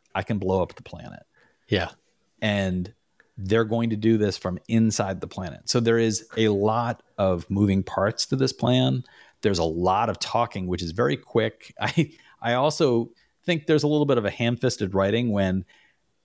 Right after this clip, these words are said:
Speaker 1: we come into a scene where apparently the Admiral has just laid out the plan and says, "Okay, now you guys repeat it back to me so I know what you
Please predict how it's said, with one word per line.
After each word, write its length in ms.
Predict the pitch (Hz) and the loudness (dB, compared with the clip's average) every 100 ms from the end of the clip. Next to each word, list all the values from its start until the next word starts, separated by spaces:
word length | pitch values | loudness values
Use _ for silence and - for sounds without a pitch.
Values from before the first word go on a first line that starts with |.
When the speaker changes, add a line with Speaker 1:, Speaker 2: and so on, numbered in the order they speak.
| _ - | _ -6
Speaker 1:
we 120 | 135 120 | -2 0
come 260 | - 151 | 0 0
into 180 | 147 143 | 0 0
a 60 | 120 | 0
scene 460 | - 131 127 135 | 0 2 4 2
where 260 | 127 117 107 | 2 2 2
apparently 480 | - 127 127 123 107 | 0 -2 -2 -4 -4
the 180 | 101 | -2
Admiral 400 | 101 113 123 123 113 | 0 -2 0 0 0
has 220 | 120 95 | -2 -2
just 380 | - 110 110 101 | -2 0 -2 -2
laid 260 | 104 107 | 2 2
out 220 | 107 110 | 2 0
the 60 | 101 | -6
plan 440 | - 107 104 110 | -6 -2 0 0
and 180 | 113 104 | 0 -2
says, 200 | - 95 | 0 0
"Okay, 260 | - 139 120 | 0 0 0
now 100 | 113 | -2
you 220 | 123 151 | 0 0
guys 280 | 151 135 123 | 0 -2 -2
repeat 240 | 113 131 | -2 -2
it 100 | 104 | 0
back 260 | - 104 - | -2 -2 -2
to 80 | 101 | -4
me 80 | |
so 180 | 92 98 | -2 0
I 60 | 90 | 0
know 140 | 92 | -2
what 120 | 90 | -4
you 200 | 69 87 | -6 -10